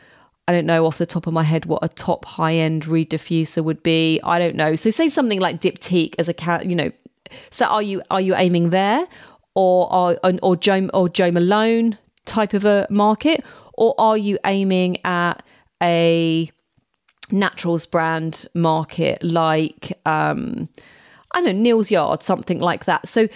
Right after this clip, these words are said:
you know, they would be very, very different demographics. They would be very, very different benchmarks. So make sure you are looking at your competitors and you're benchmarking your fragrances against them if you are in that kind of functional product, that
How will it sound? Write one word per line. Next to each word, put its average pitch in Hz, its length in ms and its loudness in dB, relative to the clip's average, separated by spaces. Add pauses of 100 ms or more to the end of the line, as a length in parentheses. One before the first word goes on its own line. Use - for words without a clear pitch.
(140)
you 247 120 4
know, 247 180 4
they 240 140 2
would 240 160 2
be 226 140 2
very, 214 260 4
very 214 200 2
different 202 460 0
demographics. 180 720 -2
They 208 100 2
would 196 120 2
be 190 100 0
very, 180 220 2
very 175 200 2
different 170 360 -2
benchmarks. - 520 -4
So 202 100 0
make 233 260 0
sure 247 240 2
you 214 240 2
are 196 240 4 (220)
looking 220 340 2
at 233 80 2
your 185 140 0
competitors 170 560 0
and 175 100 2
you're 175 100 2
benchmarking 175 640 -2
your 165 120 -2
fragrances 165 600 -2
against 160 400 -2
them 226 200 2 (340)
if 208 180 -4
you 196 200 2
are 175 180 2
in 175 200 2
that 170 220 -2
kind 190 280 -2
of 175 100 0
functional 180 460 -2
product, 170 560 -2
that 160 200 -2